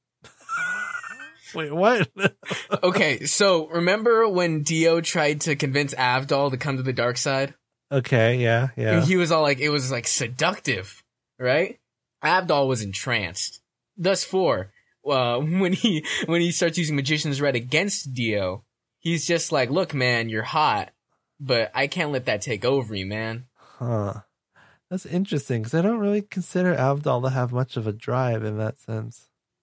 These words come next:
Speaker 1: I mean, you know, his encounter with Joseph notwithstanding.
Speaker 2: Yeah. I mean, look, that whole, like, Mariah magnet thing, we all know that Avdol really didn't have a magnet on him.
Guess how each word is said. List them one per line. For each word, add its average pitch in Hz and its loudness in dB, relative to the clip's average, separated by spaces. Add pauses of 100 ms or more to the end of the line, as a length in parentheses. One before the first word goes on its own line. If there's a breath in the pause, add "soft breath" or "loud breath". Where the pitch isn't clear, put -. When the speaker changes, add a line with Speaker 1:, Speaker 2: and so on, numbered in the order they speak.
(280)
Speaker 1:
I 120 -8
mean, 110 -4
you 113 -2
know, 104 -6 (160)
his 123 -6
encounter 120 2
with 104 -2
Joseph 113 0
notwithstanding. 107 -4 (600)
Speaker 2:
Yeah. 117 0 (520 soft breath)
I 143 2
mean, 131 0
look, 135 -2 (600)
that 160 2
whole, 165 2
like, 117 0
Mariah 123 2
magnet 135 -2
thing, 160 -4 (640)
we 254 2
all 202 4
know 151 4
that 120 2
Avdol 139 2
really 127 2
didn't 127 0
have 127 0
a 113 -4
magnet 113 -2
on 95 -6
him. 98 -12